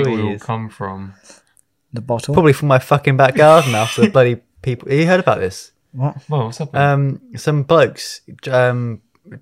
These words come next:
Speaker 2: bro-, uh, broke into our back garden and
Speaker 1: No.
Speaker 2: nicked, nicked our used cooking
Speaker 3: Fucking
Speaker 2: oil.
Speaker 3: hell.
Speaker 1: Oh, really?
Speaker 3: Of all the things to
Speaker 2: Fairly
Speaker 3: steal.
Speaker 2: worthless,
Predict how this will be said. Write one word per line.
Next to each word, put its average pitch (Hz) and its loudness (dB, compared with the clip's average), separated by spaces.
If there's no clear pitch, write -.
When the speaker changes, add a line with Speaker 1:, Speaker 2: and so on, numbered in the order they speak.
Speaker 2:
bro-, 135 0
uh, 120 -2
broke 127 -2
into 120 -8
our 113 -6
back - -6
garden 117 -4
and 180 -8
Speaker 1:
No. 156 2
Speaker 2:
nicked, 107 0
nicked 104 -4
our 117 -2
used 113 -10
cooking 147 -6
Speaker 3:
Fucking 95 -8
Speaker 2:
oil. 92 -6
Speaker 3:
hell. 107 -8
Speaker 1:
Oh, 190 -4
really? 226 -2
Speaker 3:
Of - -20
all 160 -4
the 165 -6
things 147 -6
to 151 -14
Speaker 2:
Fairly 180 2
Speaker 3:
steal. 123 -4
Speaker 2:
worthless, - -6